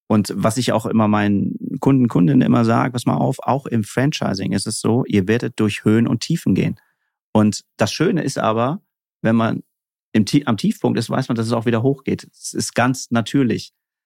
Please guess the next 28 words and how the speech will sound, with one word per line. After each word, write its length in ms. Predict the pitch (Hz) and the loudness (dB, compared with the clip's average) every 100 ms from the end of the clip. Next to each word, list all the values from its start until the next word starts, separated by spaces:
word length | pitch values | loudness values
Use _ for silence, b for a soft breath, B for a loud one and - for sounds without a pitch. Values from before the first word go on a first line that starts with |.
| _ | _
Ne, 120 | 117 | 0
es 160 | 104 - | 0 0
wird 160 | 165 | 0
auch 160 | 123 - | 0 -2
wieder 240 | 104 98 | 0 0
hochgehen. 560 | 101 104 - 113 135 185 B B | 0 -2 -2 0 2 0 B B
Und 160 | - 101 - | -4 -4 -2
auch 200 | 107 - | -4 -2
Banken 320 | 120 165 - | -2 -2 -4
könnten 280 | 120 110 113 | -4 -4 -2
ja 120 | 110 | -2
sagen, 260 | 98 110 120 | 0 -2 -2
„Okay, 220 | 113 151 | -4 -2
das 160 | 151 - | -2 -4
System 500 | - - 147 170 185 | -8 -2 0 0 -4
ist 100 | - | -6
jetzt 140 | 120 - | -8 -2
gerade 340 | 117 113 110 - _ - | -2 -2 -4 -10 _ -10
im 80 | |
Tal, 380 | 98 139 160 175 - _ _ _ _ _ _ _ | -2 0 0 -4 -12 _ _ _ _ _ _ _
zieht, 380 | - 151 165 - | -2 0 0 -2
reflektiert, 580 | 120 123 - 165 165 160 - | -2 -2 -2 0 -2 -4 -4
zieht 160 | 127 | 0
eine 100 | 120 | 2
Lektion 400 | 117 117 135 147 | 0 -2 0 0
raus, 300 | 131 131 127 | 2 0 -2
geht 180 | 123 120 | -2 0
dann 300 | 123 120 120 | 0 0 -2